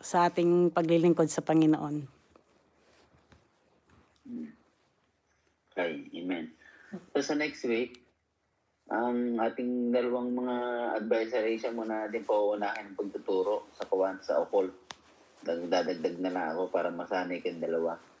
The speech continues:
Speaker 2: Ano? Ating, ang ating topic ay yung occult. Papasa ko yung picture. Di kayo muna mag-umpisa kayong dalawa. Manang muna, siyang matanda. Tapos ang mamitong. Magdadagdag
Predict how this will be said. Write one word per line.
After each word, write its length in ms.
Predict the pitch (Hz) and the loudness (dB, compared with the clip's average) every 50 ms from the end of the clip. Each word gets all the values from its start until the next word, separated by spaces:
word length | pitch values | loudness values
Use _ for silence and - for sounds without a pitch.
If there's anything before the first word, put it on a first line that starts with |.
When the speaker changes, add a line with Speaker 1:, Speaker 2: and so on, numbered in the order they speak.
| _ _ - - - - _ _ _ _ _ _ _ _ | _ _ -20 -20 -20 -20 _ _ _ _ _ _ _ _
Speaker 2:
Ano? 300 | - 95 95 87 80 - - _ _ - - - - - - _ _ _ - - - _ _ _ _ _ _ _ _ _ _ _ _ - | -6 -4 -4 -4 -6 -8 -14 _ _ -20 -20 -20 -20 -20 -20 _ _ _ -20 -20 -20 _ _ _ _ _ _ _ _ _ _ _ _ -14
Ating, 380 | - - - 101 98 92 76 92 | -14 -8 -6 -4 -4 -2 -2 -2
ang 160 | 98 98 95 | -2 -2 -2
ating 180 | - 107 95 | -2 -4 -2
topic 400 | - 107 101 92 - - 95 92 | 0 0 -2 0 -2 -2 -2 0
ay 140 | 95 98 101 | 0 0 0
yung 80 | 90 90 | -2 -2
occult. 320 | 90 98 101 95 87 82 | -2 0 0 -2 -2 -2
Papasa 420 | - 90 87 - 95 92 - 107 92 | -4 -4 -2 -2 -2 -2 -2 -2 -2
ko 60 | 98 | -2
yung 180 | 95 92 87 | -2 -4 -4
picture. 600 | 82 - - - - - 98 85 82 90 104 104 104 104 - _ _ _ _ - - - - - | -6 -8 -8 -8 -8 -6 -4 -2 -2 -2 -4 -4 -6 -10 -14 _ _ _ _ -20 -20 -20 -20 -20
Di 320 | - 113 - 104 113 110 104 | -14 -8 -6 -4 -4 -4 -2
kayo 240 | 95 101 95 95 95 | 0 2 2 2 0
muna 300 | 95 98 95 95 90 90 | -2 -4 -4 -4 -4 -4
mag-umpisa 500 | 90 87 - - - 80 - - 87 80 | -4 -4 -4 -6 -6 -6 -6 -4 -4 -4
kayong 240 | 80 82 82 80 | -4 -4 -4 -4
dalawa. 400 | 80 80 76 73 67 67 - - - - - - - | -4 -4 -2 -2 -2 -2 -4 -6 -10 -16 -20 -8 -4
Manang 320 | 90 95 98 98 101 101 101 | -2 -2 0 -2 -4 -4 -6
muna, 240 | 101 98 92 - | -6 -4 -4 -4
siyang 160 | - 98 92 90 | -4 -6 -4 -4
matanda. 640 | 92 - 95 92 90 85 73 67 - - - - _ _ _ _ - - - _ _ _ _ - | -4 -2 -2 -4 -2 -4 -4 -4 -6 -8 -10 -18 _ _ _ _ -20 -20 -20 _ _ _ _ -6
Tapos 160 | - 82 - 92 | -6 -4 -4 -4
ang 80 | 87 90 90 | -2 -2 -2
mamitong. 480 | 90 90 90 - - - 64 - - - - - - - - - - - _ _ _ _ _ _ _ _ _ _ _ - - - - - - - - - - - - - 85 87 92 | 0 -2 -4 -2 -4 -4 -6 -6 -8 -12 -18 -20 -20 -20 -20 -20 -20 -20 _ _ _ _ _ _ _ _ _ _ _ -20 -20 -20 -20 -20 -20 -20 -20 -20 -20 -20 -16 -12 -8 -6 -2
Magdadagdag 500 | 92 95 92 85 92 85 82 90 85 | 2 2 2 2 0 -2 -2 -2 -2